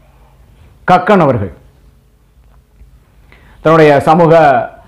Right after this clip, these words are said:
அரசியல் வாழ்வில் பல்வேறு அரசியல் பதவிகளை வகித்தவர், அமைச்சராக இருந்தவர், சட்டமன்ற உறுப்பினராக இருந்தவர். அவருடைய இறுதி காலம் அரசு மருத்துவமனையில் தான், அரசு மருத்துவமனையில் தான் கழிந்தது.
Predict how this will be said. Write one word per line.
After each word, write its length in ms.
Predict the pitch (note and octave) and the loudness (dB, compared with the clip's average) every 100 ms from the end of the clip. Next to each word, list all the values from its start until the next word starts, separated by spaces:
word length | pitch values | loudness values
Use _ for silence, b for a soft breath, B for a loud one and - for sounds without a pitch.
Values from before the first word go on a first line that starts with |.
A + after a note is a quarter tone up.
| _ | _
அரசியல் 440 | - D#3+ E3 E3 C#3+ | -4 -2 0 0 2
வாழ்வில் 520 | C3+ C3 D3+ G3+ - - | 0 0 -4 -8 -12 -4
பல்வேறு 640 | D3+ D#3 G3 G#3 F#3+ - | -2 2 4 4 2 0
அரசியல் 520 | C3+ D#3 C#3+ E3+ C3+ | -2 -4 -2 -2 -2
பதவிகளை 720 | A#2+ C3+ D3 C#3+ C3+ A#2 A2+ - - | -2 -2 0 0 0 -2 -8 -14 -8
வகித்தவர், 480 | B2 C3 C3 C#3+ - - _ _ _ _ _ _ b b b | -6 -4 -2 -2 -4 -16 _ _ _ _ _ _ b b b
அமைச்சராக 600 | G#2+ D#3 F#3 G#3 F#3+ D3 | -4 -2 0 2 0 0
இருந்தவர், 380 | C3 A#2+ C3 - | -4 -4 -6 -6
சட்டமன்ற 560 | - D#3+ F#3 E3+ D#3 | -6 -4 -2 0 0
உறுப்பினராக 540 | D3 C#3+ D3 C#3+ C3 B2+ | -2 -2 -2 0 0 -2
இருந்தவர். 400 | A#2+ A2 A#2 - - _ _ _ _ _ _ _ _ _ | -4 -4 -8 -12 -20 _ _ _ _ _ _ _ _ _
அவருடைய 380 | C#3 D#3+ D#3 D3+ | 0 2 2 2
இறுதி 240 | G3+ G3+ | 2 0
காலம் 460 | - C#3 C3 A#2+ - | 0 0 0 -4 -6
அரசு 420 | B2 D#3+ G3+ A3+ | -4 -2 -2 -2
மருத்துவமனையில் 560 | F3+ D3 C3 C#3 C3 B2 | -2 -2 -2 -4 -2 -2
தான், 140 | A#2+ | -2
அரசு 300 | C3+ D#3+ F#3+ | -2 -2 -2
மருத்துவமனையில் 580 | E3+ D3 D#3 C3+ C3 B2 | -2 -2 -2 -4 -2 -2
தான் 200 | B2 B2 | -2 -2
கழிந்தது. 400 | C3+ C3+ A2 G2 | -2 -2 -2 -8